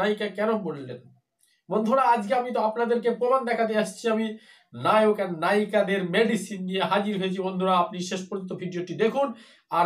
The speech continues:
আপনি বুঝে নিন নায়ক নায়িকাদের medicine সম্পর্কে। এই নায়ক আর নায়িকা, আপনিও নায়ক, আপনিও নায়িকা, আপনি নায়ক এবং নায়িকার থেকেও আরো সুন্দর এবং শক্তিশালী।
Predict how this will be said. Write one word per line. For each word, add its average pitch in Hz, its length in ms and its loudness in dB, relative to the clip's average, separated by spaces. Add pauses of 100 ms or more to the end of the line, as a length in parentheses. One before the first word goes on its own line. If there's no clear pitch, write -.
আপনি 170 140 -4 (120)
বুঝে 220 240 2
নিন 214 140 -2 (100)
নায়ক 175 280 2
নায়িকাদের 160 380 -4 (120)
medicine 175 340 -2 (120)
সম্পর্কে। 123 400 -12 (540)
এই 262 80 4 (160)
নায়ক 233 300 4
আর 214 60 -2 (100)
নায়িকা, 226 340 2
আপনিও 220 300 -2
নায়ক, 196 220 2 (120)
আপনিও 233 420 -6 (100)
নায়িকা, 151 360 2 (560)
আপনি 196 200 -4 (160)
নায়ক 214 280 2
এবং 196 160 -2
নায়িকার 220 400 0
থেকেও 202 200 -4 (100)
আরো 185 120 0 (120)
সুন্দর 208 380 0 (120)
এবং 185 100 -6 (1120)
শক্তিশালী। 185 600 -2